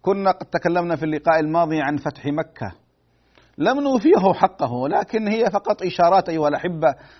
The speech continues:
حتى نستنشق عبير هذه السيرة العظيمة. أيها الأحبة، كان فتح مكة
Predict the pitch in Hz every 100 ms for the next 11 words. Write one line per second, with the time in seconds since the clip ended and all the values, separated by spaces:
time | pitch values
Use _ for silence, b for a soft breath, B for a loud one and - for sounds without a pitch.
0 | b 170 - 180 165 151 147 - 175 156
1 | 170 156 151 - b b b - 120 143
2 | 160 185 214 180 156 170 165 156 147 -
3 | 190 185 156 147 123 131 190 165 98 -
4 | _ _ _ _ b b b b - 247
5 | 226 196 233 240 254 233 220 277 269 214
6 | 208 165 - 208 - 170 196 - 185 180
7 | 175 -